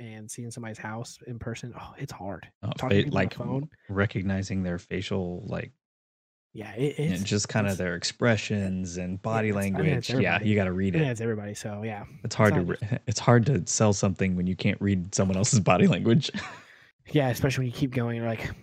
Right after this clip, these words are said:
Speaker 1: "I don't want this." You're like, "Sorry, I couldn't tell." <laughs>
Speaker 2: <laughs> "I had no idea,
Speaker 1: My
Speaker 2: sir.
Speaker 1: bad.
Speaker 2: I'm very sorry."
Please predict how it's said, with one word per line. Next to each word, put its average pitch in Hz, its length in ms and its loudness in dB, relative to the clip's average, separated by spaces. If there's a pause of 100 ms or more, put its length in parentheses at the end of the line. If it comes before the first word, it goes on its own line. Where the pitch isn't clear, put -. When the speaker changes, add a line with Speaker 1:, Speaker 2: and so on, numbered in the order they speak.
Speaker 1:
"I 127 60 -4
don't 110 140 -6
want 101 200 -8
this." 101 220 -8
You're 120 80 -4
like, 113 80 -8 (320)
"Sorry, 110 400 0 (100)
I 131 60 -10 (100)
couldn't 123 220 0
tell." 107 260 -4 (280)
<laughs> - 500 0
Speaker 2:
<laughs> - 380 2
"I 123 100 8
had 143 180 8
no 127 200 8
idea, 147 260 8
Speaker 1:
My 107 60 8
Speaker 2:
sir. 98 200 4
Speaker 1:
bad. 117 120 8
Speaker 2:
I'm 139 160 8
very 123 260 10
sorry." 131 720 10